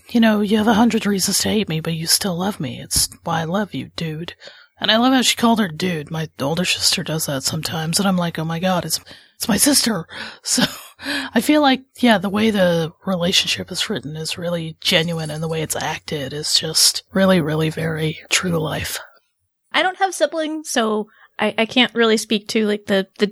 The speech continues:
Speaker 2: genuineness of the portrayal between siblings, but I, something that I liked is just that I like it when writers explore conflict in ways that are not just, like,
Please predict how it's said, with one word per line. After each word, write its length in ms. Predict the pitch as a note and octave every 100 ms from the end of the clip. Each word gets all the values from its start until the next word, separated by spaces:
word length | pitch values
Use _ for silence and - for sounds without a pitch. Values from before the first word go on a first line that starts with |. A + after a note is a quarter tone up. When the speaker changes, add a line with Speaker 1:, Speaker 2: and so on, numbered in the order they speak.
| -
Speaker 2:
genuineness 760 | F#3+ G#3 G#3 G#3 G#3 F#3+ F#3 -
of 80 | G3
the 60 | G3
portrayal 520 | F#3 - F3 E3 F3+
between 360 | F3+ - F#3 F#3
siblings, 400 | F3+ F3+ F3+ G#3
but 240 | F3 G#3+ - - -
I, 100 | G#3 G#3+
something 340 | - B3+ A3+
that 140 | F#3+ F3+
I 80 |
liked 420 | F3+ F3 F#3 - -
is 220 | - G3 -
just 300 | F#3 - -
that 180 | E3+ - _ -
I 80 | C#4+
like 240 | D#4 -
it 100 | F#4
when 380 | C4 A3 A3 A3
writers 460 | A3+ A3 B3 A#3 G3+
explore 840 | - - G3+ G#3 G3+ G3+ F#3+ - -
conflict 560 | - A3+ A3 G#3 G3
in 140 | G3+ F#3
ways 320 | F#3+ G3 G#3
that 140 | F#3
are 60 | F#3+
not 260 | F#3+ F3+ -
just, 180 | F#3
like, 220 | F3 D3+